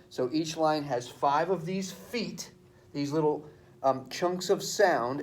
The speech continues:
in each line, and meter, you know, means measure. So iam-, iambic pentameter Uh, it's a form of verse where each line has five feet and they go da-da instead of da-da.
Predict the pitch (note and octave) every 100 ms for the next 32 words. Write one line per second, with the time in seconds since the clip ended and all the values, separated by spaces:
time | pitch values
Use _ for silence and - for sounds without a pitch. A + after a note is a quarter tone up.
0 | C#3 C3+ D3 D#3+ E3+ E3 C#3 C3+ D#3+ -
1 | - - - - - - C3+ C3 B2 C3
2 | E3 C#3 C#3 C#3 C3+ B2 A#2+ B2+ B2 B2
3 | A#2+ G2+ E2 - C#3+ B2 - B2 C#3 E3+
4 | E3 D3 C3+ D3+ F3 F#3+ F#3 - - C#3+
5 | C#3 G#3 A3 E3+ C3 C3 D#3 - - -
6 | - - _ _ - - - - - -
7 | - - - - - - C3 B2 A2+ C3+
8 | C3+ C#3 C3+ - C#3+ E3 F#3+ F3 E3 C#3
9 | B2+ - - C3 C3+ C3 - C#3 D#3 D#3+
10 | - D3+ C#3+ D3 C#3+ C3+ A#2 A#2 - -
11 | - B2+ C#3 D#3+ D#3+ - - F#3+ C#3 C3
12 | B2+ B2 B2+ A#2+ A#2+ - - C3 C3 D3+
13 | B2+ F#2 - B2 A#2 B2+ A#2 G#2+ - -
14 | - F3+ E3+ C3 - -